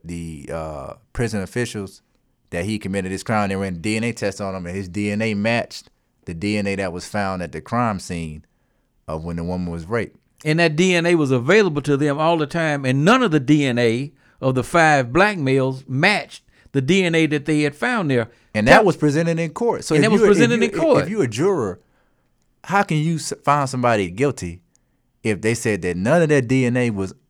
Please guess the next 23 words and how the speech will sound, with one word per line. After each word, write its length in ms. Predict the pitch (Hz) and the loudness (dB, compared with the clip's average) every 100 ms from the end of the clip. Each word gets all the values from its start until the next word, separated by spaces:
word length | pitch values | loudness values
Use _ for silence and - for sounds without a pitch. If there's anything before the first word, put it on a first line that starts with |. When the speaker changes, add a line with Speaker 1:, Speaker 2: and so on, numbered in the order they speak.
| - | -8
Speaker 1:
was 340 | 98 92 87 - _ - | -2 -2 -4 -14 _ -6
i-, 100 | 131 | -4
at 180 | 127 117 | -2 -2
the 60 | 107 | -4
crime 340 | - 127 120 | 0 0 0
scene 300 | - 120 107 - | -2 -4 -4 -2
at 240 | 117 - | -2 -2
all? 420 | 113 117 80 - _ _ - | -2 0 -2 -8 _ _ -8
Speaker 2:
None 360 | 160 220 226 | -2 0 0
of 160 | 147 90 | -2 -6
it. 140 | - | -14
No, 380 | 107 151 226 196 190 | -6 0 0 0 -2
no 240 | 190 208 | 2 2
blood, 480 | 165 190 196 190 170 | 4 2 4 2 0
no 220 | 190 190 | -2 -2
hair, 440 | 170 185 175 170 - _ _ - | -4 -6 -6 -8 -14 _ _ -4
you 120 | 160 | 0
know, 160 | 147 131 | 2 4
no 260 | 143 202 | 6 6
semen, 640 | 208 - 196 180 170 170 - | 6 0 -2 -2 -6 -12 -14
no, 400 | 165 160 185 165 - | -8 -4 -2 -4 -6
no 300 | 160 165 147 | -4 -4 -2
nothing 600 | 156 226 247 - 73 | -4 -4 -4 -8 -16